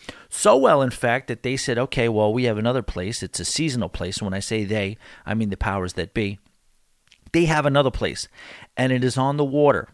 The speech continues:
And when you look at this place, and some of you on Patreon have seen pictures of it already, and some videos and some detailed tours and stuff like that. But, uh, w-, what it is, is basically it's, it's,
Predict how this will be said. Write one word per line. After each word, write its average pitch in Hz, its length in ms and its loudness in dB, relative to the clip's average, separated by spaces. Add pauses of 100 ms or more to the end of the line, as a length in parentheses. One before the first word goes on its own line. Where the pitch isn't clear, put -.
(180)
And 127 140 0
when 135 140 -2
you 131 180 0
look 139 240 0
at - 120 -10
this 156 180 -6
place, 123 560 -4
and 101 180 -2 (240)
some 135 240 -4
of 131 140 -6
you 139 160 -2
on 127 160 -2
Patreon 107 600 -4
have 101 140 -4
seen 117 240 -4
pictures 110 400 -6
of 101 140 -2
it 104 80 -4
already, 107 420 -2 (280)
and 104 180 -4
some 101 180 -4
videos 113 520 2
and 104 100 -2
some 95 160 -2
detailed 110 540 0
tours 117 340 2
and 98 100 -6
stuff 98 240 -6
like 92 180 -4
that. 101 280 0 (300)
But, 131 360 2 (300)
uh, 104 260 2 (560)
w-, 156 280 -12
what 160 220 4
it 190 100 4
is, 170 240 4
is 104 140 -6
basically 113 580 -2
it's, - 120 -8
it's, 104 200 -6